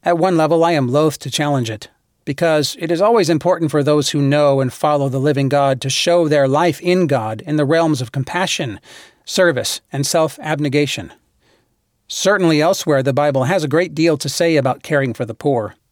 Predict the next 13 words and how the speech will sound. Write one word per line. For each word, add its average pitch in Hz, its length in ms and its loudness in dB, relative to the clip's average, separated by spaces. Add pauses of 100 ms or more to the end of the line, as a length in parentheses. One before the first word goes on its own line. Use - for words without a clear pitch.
(560)
But 175 200 0
it 185 100 -2
is 240 160 2
rather 185 280 2
unlikely 147 580 0
that 117 180 -6
this 151 220 0
is 143 100 -2
the 131 100 -6
focus 139 440 -2
of 110 140 -8
this 151 200 0
parable. 101 460 -4